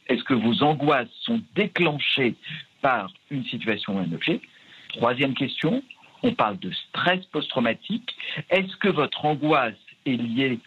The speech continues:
à une situation, un accident, un moment où vous avez été mis en danger ? Et est-ce que vous avez des cauchemars, des rêves de répétition ? Est-ce que vous sursautez ? Dans ce cas-là, on parle de stress post-traumatique. Et puis, il y a une sorte de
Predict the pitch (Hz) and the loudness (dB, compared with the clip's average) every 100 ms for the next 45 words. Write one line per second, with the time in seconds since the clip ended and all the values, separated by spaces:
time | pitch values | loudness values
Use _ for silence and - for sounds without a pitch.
0 | - - - _ - 98 92 - 113 110 | -20 -20 -20 _ -4 -2 -2 0 0 0
1 | - 95 113 _ _ - 113 110 107 - | 0 0 -2 _ _ 0 4 4 2 -2
2 | 127 113 139 220 - - - 127 143 160 | 2 2 2 0 -8 -18 0 2 2 0
3 | 165 156 131 135 113 101 117 110 98 110 | 0 0 -4 -8 -10 -4 -2 -2 -2 -4
4 | 104 120 156 151 127 127 123 170 240 - | 0 2 4 4 4 2 2 2 0 -8
5 | - - 117 127 - 160 143 147 120 98 | -12 -4 2 2 2 -2 2 2 2 0
6 | - _ _ - - 147 156 - 175 185 | -4 _ _ -6 0 2 4 4 2 2
7 | 220 240 - - - - - 117 98 143 | -2 -10 -16 -18 -20 -18 -2 -2 2 0
8 | 175 180 165 156 165 - 151 - 180 220 | 2 0 -2 -4 -6 -6 -6 -2 0 -2
9 | - - - - 120 - 120 101 - - | -8 -20 -20 -6 -4 0 -2 0 2 2
10 | 233 - 170 - 147 208 - - - - | 2 2 0 2 2 2 -4 -16 -14 0
11 | 147 156 - 113 127 208 _ - - 151 | 0 2 0 2 0 -2 _ -2 0 0
12 | 160 160 117 113 - - 185 - 147 - | 0 0 -2 -2 -2 0 0 0 -2 2
13 | 120 101 - 185 - - - 156 127 131 | 0 0 -2 -10 -10 -14 -14 -10 0 0
14 | 196 294 254 190 226 202 151 151 | 4 4 4 2 2 2 2 2